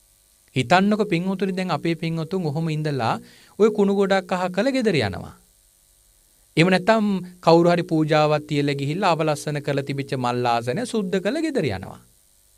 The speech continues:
බොමලු ඇමදලා ගෙදර යනවා. ඉතින් වෙන කාටද අයිති දෙයක් අපේ පින්වතුන් කරලා ගෙදර යනවා. කවුද දන්නේ අපේ පින්වතුන් එදා රෑ මැරෙයිද කියලා?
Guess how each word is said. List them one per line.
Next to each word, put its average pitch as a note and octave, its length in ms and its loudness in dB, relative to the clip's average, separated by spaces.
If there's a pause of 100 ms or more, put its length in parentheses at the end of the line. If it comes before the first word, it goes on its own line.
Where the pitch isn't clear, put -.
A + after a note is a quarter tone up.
(360)
බොමලු D#3 420 6
ඇමදලා C3+ 400 0
ගෙදර C#4 260 0
යනවා. F#2+ 340 -4
ඉතින් C#3+ 240 -4 (280)
වෙන B2+ 240 -2
කාටද B2 340 2
අයිති A2 300 0
දෙයක් E3 280 -2
අපේ E3+ 180 0
පින්වතුන් D#3+ 380 -4
කරලා B3+ 240 -2
ගෙදර C#4+ 280 -2
යනවා. C3+ 300 -6 (460)
කවුද G#3+ 300 6
දන්නේ G3+ 340 0
අපේ F#3 180 0
පින්වතුන් F#3 440 -2
එදා F3+ 220 0
රෑ F3 120 -4
මැරෙයිද E3 380 -2
කියලා? D3+ 340 -10